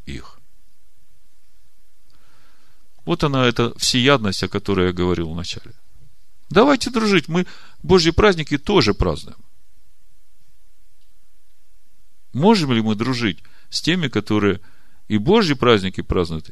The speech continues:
и языческие праздники? Что это за дружба такая будет?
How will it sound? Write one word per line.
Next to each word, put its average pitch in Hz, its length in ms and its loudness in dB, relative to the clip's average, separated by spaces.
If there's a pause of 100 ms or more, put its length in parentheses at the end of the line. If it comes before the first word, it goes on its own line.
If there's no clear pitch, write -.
и 110 120 -2
языческие 135 580 0
праздники? - 500 -10 (840)
Что - 260 6
это 147 160 4
за 135 140 6
дружба 143 340 4
такая 92 320 -2
будет? 82 300 -8